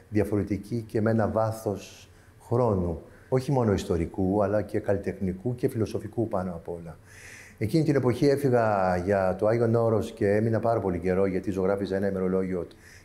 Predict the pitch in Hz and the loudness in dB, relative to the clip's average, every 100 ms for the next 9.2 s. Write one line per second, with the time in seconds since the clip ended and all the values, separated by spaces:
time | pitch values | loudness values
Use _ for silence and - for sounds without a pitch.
0 | - 123 120 147 160 156 131 110 107 101 | -4 -2 0 2 4 4 2 4 2 4
1 | 92 92 123 160 117 101 104 92 98 95 | 2 4 2 2 0 -2 -2 0 0 0
2 | 92 95 107 131 135 123 110 127 131 123 | 0 0 -2 -2 -4 -2 0 2 2 2
3 | 120 120 - 117 120 117 92 98 110 107 | 0 -4 0 2 2 0 -4 -2 -2 -2
4 | - 101 90 92 92 117 123 - - - | -2 0 0 -2 -6 -6 -10 -20 -20 -20
5 | - - - - 120 117 123 160 160 120 | -20 -20 -20 -2 4 6 6 4 4 2
6 | 117 110 95 101 110 107 104 104 98 92 | 2 2 4 4 2 2 0 0 0 -2
7 | 92 101 95 92 110 139 123 139 135 123 | 0 2 2 0 0 0 0 0 0 -2
8 | 117 101 92 92 123 - 185 175 175 165 | 0 -2 -2 -4 -2 0 2 2 0 0
9 | 165 147 | 0 0